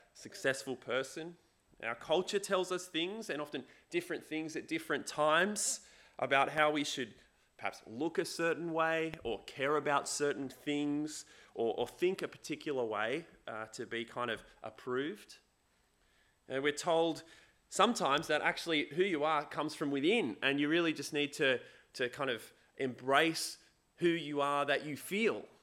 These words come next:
Uh, you do you. Uh, that's what we're often told. And we're told that actually we're governed by how much we can achieve or what we, what we do, uh, our performance.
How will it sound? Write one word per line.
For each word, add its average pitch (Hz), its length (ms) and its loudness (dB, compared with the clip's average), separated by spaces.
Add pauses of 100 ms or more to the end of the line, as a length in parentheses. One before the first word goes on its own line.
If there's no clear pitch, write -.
(380)
Uh, 113 220 -8
you 151 260 -6
do 156 160 0
you. 160 500 2 (480)
Uh, 113 200 -12
that's - 260 -10
what 127 140 -4
we're 123 120 2
often 127 400 -2
told. 101 480 -4 (540)
And 120 80 -8
we're 143 100 0
told 165 360 0
that 147 120 2 (360)
actually - 240 -2
we're 143 80 2
governed 147 360 2
by 135 280 2 (100)
how 143 260 -6
much 139 340 -6
we 139 100 -6
can 131 340 -8
achieve 156 500 -4
or 117 140 0
what 135 100 2
we, 127 240 -4
what 131 220 -2
we 117 160 -8 (160)
do, 151 400 10 (580)
uh, 113 140 -2
our 131 100 4
performance. - 1160 0